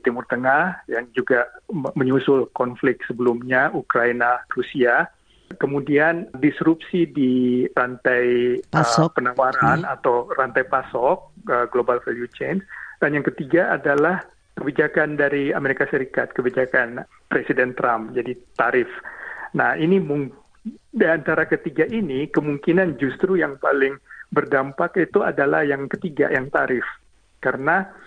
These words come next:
Speaker 1: apa namanya, dengan, eh, Trump melakukan hal ini, itu akan mengubah dan bahkan sudah mulai mengubah konstelasi perdagangan global, karena banyak negara-negara berusaha, apa namanya,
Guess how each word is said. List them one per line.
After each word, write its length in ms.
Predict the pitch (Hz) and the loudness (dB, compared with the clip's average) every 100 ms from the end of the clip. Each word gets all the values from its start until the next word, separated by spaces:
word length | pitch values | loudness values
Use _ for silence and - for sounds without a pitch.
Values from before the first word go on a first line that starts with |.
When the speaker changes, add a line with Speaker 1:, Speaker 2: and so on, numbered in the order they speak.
| - - | -20 -4
Speaker 1:
apa 160 | 165 | -2
namanya, 720 | 147 139 135 127 143 170 196 - | 0 0 -2 -2 2 2 2 -2
dengan, 500 | - 135 147 156 156 | -2 0 2 0 0
eh, 240 | - 143 131 | -4 -4 -2
Trump 300 | - 143 139 | 0 0 0
melakukan 680 | 127 123 127 - 123 120 120 - | -2 0 -2 0 -2 -2 -10 -4
hal 160 | 131 123 | -2 -2
ini, 280 | 143 165 196 | -2 0 0
itu 260 | - 202 | 2 2
akan 360 | - - 143 135 | 2 2 -2 0
mengubah 680 | 139 135 139 123 113 135 170 - - | -4 0 0 2 2 2 -2 -8 -2
dan 160 | 131 | 0
bahkan 400 | 117 113 - 143 | 0 -2 -2 -2
sudah 200 | 139 131 | 0 0
mulai 280 | 123 127 123 | 0 0 0
mengubah 580 | 117 120 120 117 143 156 | 0 -4 -4 0 0 0
konstelasi 920 | - 131 120 - 127 117 127 - 156 160 - - - - | -2 -4 -2 0 2 2 0 2 0 0 -12 -20 -20 -6
perdagangan 680 | - 127 120 123 123 123 123 | -4 0 0 2 0 0 2
global, 680 | 127 113 110 110 120 180 185 - - - - | 2 2 2 2 2 0 -2 -16 -20 -16 -4
karena 340 | 120 120 143 | -2 0 -2
banyak 480 | 127 123 123 143 147 | 2 0 0 -2 -2
negara-negara 720 | 139 117 123 120 117 127 143 | -2 0 2 2 0 2 2
berusaha, 840 | 151 131 123 120 131 135 147 151 151 | 0 0 -2 0 0 2 2 0 -2
apa 380 | - - - 156 | -8 -14 -4 -2
namanya, 680 | 143 131 131 139 160 180 | -2 -2 -2 2 2 0